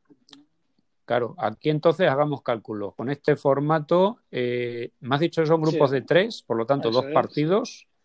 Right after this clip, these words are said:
Speaker 1: y luego ya sería
Speaker 2: Sí,
Speaker 1: cuartos,
Speaker 2: o sea, se
Speaker 1: ¿no?
Speaker 2: va, se van a cinco partidos, quien llega a la final.
Speaker 1: Vale, cinco partidos, vale, sí. Eh, no sé, o sea,
Speaker 2: Sí,
Speaker 1: <laughs>
Speaker 2: eh,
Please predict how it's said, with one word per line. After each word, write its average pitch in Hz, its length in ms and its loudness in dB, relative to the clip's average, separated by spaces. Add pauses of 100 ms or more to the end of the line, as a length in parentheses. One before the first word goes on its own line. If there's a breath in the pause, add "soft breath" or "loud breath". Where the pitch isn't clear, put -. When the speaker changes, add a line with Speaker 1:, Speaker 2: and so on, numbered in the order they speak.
(380)
Speaker 1:
y - 100 -6
luego 143 200 4
ya 165 160 4
sería 139 380 0
Speaker 2:
Sí, 120 80 -4
Speaker 1:
cuartos, 165 400 0
Speaker 2:
o 285 60 -6
sea, 151 100 -4
se 151 100 -8
Speaker 1:
¿no? 151 60 0
Speaker 2:
va, 170 160 2
se 202 240 -12
van 165 160 -2
a 160 60 -2
cinco 151 300 -2
partidos, 127 460 -8 (720)
quien 135 160 -8
llega 139 160 -4
a 131 40 -4
la 135 80 -6
final. 123 300 -12 (460)
Speaker 1:
Vale, 120 320 -2
cinco 123 380 -6
partidos, 107 680 -8 (140)
vale, 110 280 -8 (180)
sí. - 280 -10 (1200 loud breath)
Eh, - 800 -12
no 107 200 -14
sé, 110 260 -10
o - 40 -20
sea, - 260 -14 (340)
Speaker 2:
Sí, 170 240 4
Speaker 1:
<laughs> 139 240 2
Speaker 2:
eh, 127 200 -8